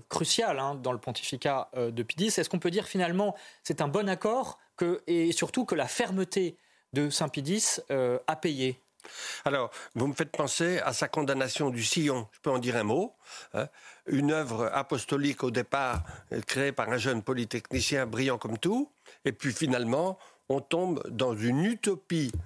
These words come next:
Speaker 2: complètement chimérique, là je reprends les mots d'ailleurs, euh, de Saint Pie dix, hein, une utopie, euh, chimérique, euh, le règne de l'amour et de la justice. C'est
Speaker 1: Un
Speaker 2: ce
Speaker 1: peu
Speaker 2: que
Speaker 1: idéaliste en fait, si je résume.
Speaker 2: Bah, euh,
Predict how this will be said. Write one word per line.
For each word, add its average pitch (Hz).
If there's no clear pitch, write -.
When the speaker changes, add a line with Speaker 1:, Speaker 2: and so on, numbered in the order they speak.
Speaker 2:
complètement 143
chimérique, 147
là 127
je 120
reprends 156
les 139
mots 127
d'ailleurs, 113
euh, 113
de 107
Saint 143
Pie 98
dix, 208
hein, 117
une 135
utopie, 170
euh, 127
chimérique, 156
euh, 127
le 127
règne 175
de 139
l'amour 147
et 143
de 127
la 139
justice. 143
C'est -
Speaker 1:
Un 156
Speaker 2:
ce -
Speaker 1:
peu 180
Speaker 2:
que 175
Speaker 1:
idéaliste 175
en 135
fait, 131
si -
je 113
résume. 127
Speaker 2:
Bah, -
euh, -